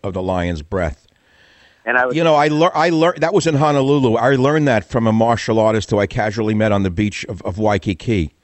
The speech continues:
Speaker 1: We st-, I used to talk to strangers, and he said, "Why don't you take your son to the zoo?" I got it from him. It just shows you what you can learn from strangers, you know?
Speaker 2: Yeah, I know. And, you know, to be honest, if anyone's ever yelled at me, I laugh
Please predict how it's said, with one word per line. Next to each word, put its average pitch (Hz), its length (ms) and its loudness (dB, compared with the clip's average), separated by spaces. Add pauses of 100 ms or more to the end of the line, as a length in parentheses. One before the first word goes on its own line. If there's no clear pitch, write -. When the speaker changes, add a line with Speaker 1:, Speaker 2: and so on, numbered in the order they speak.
(260)
Speaker 1:
We 95 80 -6
st-, - 180 -10
I 131 60 -2
used 147 180 -4
to 127 80 -2
talk 110 300 -2
to 95 80 -10
strangers, 87 560 -6 (560)
and 110 120 -2
he 104 60 -2
said, 113 320 -2
"Why 120 80 2
don't 120 160 -2
you 117 60 -6
take 117 260 -4
your 110 80 -2
son 107 240 -2
to 104 100 -6
the 101 120 -2
zoo?" 107 200 0
I 95 80 2
got 95 160 -2
it 95 80 0
from 92 180 -4
him. 101 140 0
It - 60 -8
just 139 160 -6
shows 127 260 2
you 104 80 0
what 98 120 -4
you 92 60 -6
can 98 140 -2
learn 95 200 0
from 87 140 -6
strangers, 87 540 -4
you 85 80 -6
know? 85 220 -4 (1700)
Speaker 2:
Yeah, 151 280 0 (240)
I 123 120 -6
know. 139 260 0
And, 127 140 -10
you 131 80 -6
know, 143 300 -2
to 139 60 -20
be 135 100 -8
honest, 147 280 -4 (120)
if - 60 -14
anyone's 139 300 -10
ever 131 140 -8
yelled 127 300 -4
at 151 120 -16
me, 147 100 -10
I 110 100 -4
laugh 113 260 0